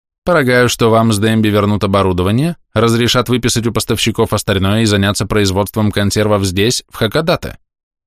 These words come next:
Всю продукцию и большую ее часть будут забирать на военные нужды. Недаром, разумеется, о цене будете договариваться с интендантскими службами. Ну и налоги, конечно.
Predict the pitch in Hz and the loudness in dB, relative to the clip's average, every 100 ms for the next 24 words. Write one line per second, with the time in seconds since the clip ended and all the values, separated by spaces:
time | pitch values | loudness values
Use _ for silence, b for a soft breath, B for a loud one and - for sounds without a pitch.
0 | _ _ - - 226 220 190 135 135 - | _ _ -10 -2 0 2 0 0 -2 -2
1 | 139 139 127 117 110 110 - 110 101 98 | -2 0 0 0 2 0 0 0 2 2
2 | 98 - 113 143 160 147 135 113 107 101 | 0 -2 -4 -4 -4 -2 0 2 2 2
3 | 110 - 131 95 87 92 113 170 147 87 | 0 -2 -2 0 0 0 0 0 -2 -6
4 | 67 _ _ _ _ _ _ - 143 185 | -10 _ _ _ _ _ _ -4 -2 0
5 | 90 78 82 85 90 92 92 - 92 - | 0 0 0 0 0 0 0 -2 -6 -6
6 | _ _ - 151 156 143 143 160 151 127 | _ _ -4 -2 0 0 2 0 0 -2
7 | 117 104 95 95 110 127 139 131 117 117 | 0 0 2 2 0 0 -2 0 0 2
8 | 104 98 - 120 123 175 185 98 82 69 | 2 0 0 -2 0 0 -2 -2 -6 -8
9 | _ _ _ _ _ _ _ _ _ 95 | _ _ _ _ _ _ _ _ _ -2
10 | 98 101 98 98 165 185 127 90 85 85 | 0 2 2 2 0 -2 -4 -2 0 -2
11 | - 90 | -4 -6